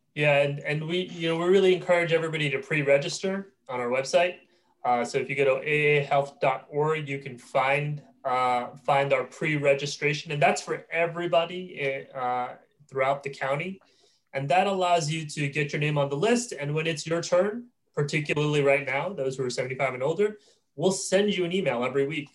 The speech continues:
with links to our appointments for vaccinations. Um, it doesn't mean you have to get your vaccine through us. It just means that, you, you know, if you can get it another way, that's great. Um, but it does mean that we can get you those appointment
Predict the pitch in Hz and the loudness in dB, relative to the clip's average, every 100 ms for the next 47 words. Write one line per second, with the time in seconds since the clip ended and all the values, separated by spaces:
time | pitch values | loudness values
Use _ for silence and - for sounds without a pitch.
0 | - 127 127 135 135 139 143 - 131 123 | -6 -2 -2 -2 -2 -2 -2 -2 0 0
1 | 120 165 143 - - - 123 - - - | -2 -4 -4 -10 -14 -8 -6 -6 -8 -10
2 | 123 123 - 143 - - _ _ _ _ | -8 -8 -10 -20 -20 -20 _ _ _ _
3 | 120 117 117 120 151 151 160 160 165 160 | -6 -4 -6 -10 -4 0 0 0 -2 0
4 | 151 151 156 160 156 156 156 151 - 170 | 2 0 0 -4 -4 -2 -2 -2 -4 -6
5 | 160 165 175 214 233 - - - 127 143 | -6 0 2 2 -2 -8 -14 -14 -8 -4
6 | 135 143 143 139 139 - - 131 131 143 | -4 -2 -2 0 0 -2 -14 -12 -10 -6
7 | 135 123 131 151 151 147 147 143 143 143 | -4 -4 -6 -8 -4 -2 0 0 0 2
8 | 151 180 143 143 139 - - _ _ _ | 2 2 0 0 -2 -2 -4 _ _ _
9 | _ _ 123 123 123 127 139 139 143 139 | _ _ 0 0 0 2 2 4 4 4
10 | 143 139 135 127 131 139 139 131 135 143 | 2 -2 -2 -4 -6 -8 -6 -2 -2 -4
11 | 127 127 123 127 120 120 - 143 131 120 | -6 -6 -4 -4 -6 -8 -4 -4 -4 -10
12 | - | -12